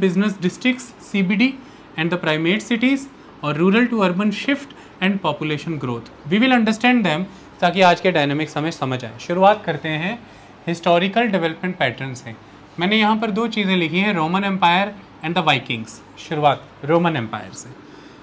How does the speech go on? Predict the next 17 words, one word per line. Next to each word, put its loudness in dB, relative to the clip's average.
पहला 6
सवाल 6
ये 6
खड़ा 4
होता 2
है 2
कि 0
हम 0
इसे -2
क्यों 0
पढ़ 0
रहे -2
हैं, -10
हम 6
क्यों 4
यूरोप 4
के -2